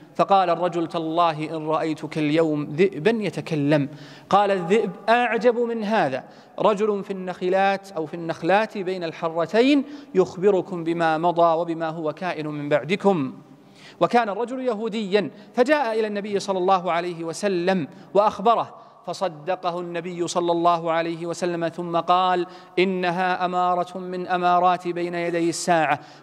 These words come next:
قد أوشك الرجل أن يخرج فلا يرجع حتى تحدثه، حتى تحدثه نعلاه وسوطه ما أحدث أهله من بعده".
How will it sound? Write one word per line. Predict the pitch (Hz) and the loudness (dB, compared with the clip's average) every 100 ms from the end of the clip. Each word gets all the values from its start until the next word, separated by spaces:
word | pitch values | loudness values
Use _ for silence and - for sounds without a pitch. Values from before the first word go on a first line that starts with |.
| - | -2
قد | 180 160 | 0 0
أوشك | 190 175 185 180 | -2 -2 -6 -6
الرجل | 175 175 175 175 175 | -2 0 0 -2 -2
أن | 175 | -2
يخرج | 170 175 - 175 180 | -2 -4 -2 0 0
فلا | 175 170 170 | 2 2 2
يرجع | 170 180 175 165 160 | 2 0 0 0 -2
حتى | - 196 - 180 170 | -2 -4 0 0 0
تحدثه، | 165 - 160 160 190 185 175 156 - - - - | -2 -8 -8 -6 0 2 6 4 2 -12 -18 -2
حتى | 208 208 - 202 185 | 0 0 0 2 2
تحدثه | 175 156 175 175 190 196 185 | -2 -2 -2 -4 0 2 4
نعلاه | 190 190 175 196 190 156 139 - - - | 4 4 4 4 2 -2 -10 -14 -20 -6
وسوطه | 165 190 - 226 233 214 247 214 233 185 135 - - - - - - - - - - - - - - - - | 2 2 4 0 0 -2 -2 0 2 2 0 -10 -20 -20 -20 -20 -20 -20 -20 -20 -20 -20 -20 -20 -20 -10 2
ما | 175 226 226 262 | 4 4 2 0
أحدث | - 185 208 202 | 0 -2 0 2
أهله | 190 254 175 196 233 311 | 0 0 -2 -6 -2 0
من | 254 202 | 2 4
بعده". | 180 139 139 | 2 2 -4